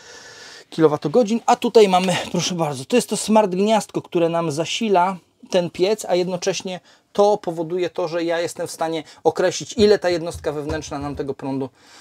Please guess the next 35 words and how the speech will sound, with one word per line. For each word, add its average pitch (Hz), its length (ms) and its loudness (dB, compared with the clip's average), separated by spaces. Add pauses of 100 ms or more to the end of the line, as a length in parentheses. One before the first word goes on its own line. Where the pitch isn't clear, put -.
(140)
pobiera. 127 400 -2
Dodatkowo 175 720 4
jeszcze 156 340 -4
mamy 196 280 -6
tutaj 185 360 -2 (240)
w - 80 -20
tym 180 160 -6
wszystkim, - 460 -8 (680)
mamy 170 180 0
jednostkę 160 480 0
zewnętrzną, 175 760 4
którą 170 260 -8
też - 200 -4
również 185 260 -4
mam 185 160 -4 (220)
opomiarowaną 180 720 2
na 170 120 -2
takich 160 320 -8
smart 175 340 -4
gniazdkach. 156 680 -4 (540)
I 160 80 -2
te 185 120 0
smart 170 260 2
gniazdka, 170 520 -4
one, 180 360 0 (720)
e, 160 160 -2
odczytują 151 600 0
mi, 131 280 0
jak 190 220 4
wygląda 165 400 0
kwestia 156 400 -6
związana 143 460 -6
ze 143 120 -6
zużyciem, 139 580 -4 (320)
e, - 40 -14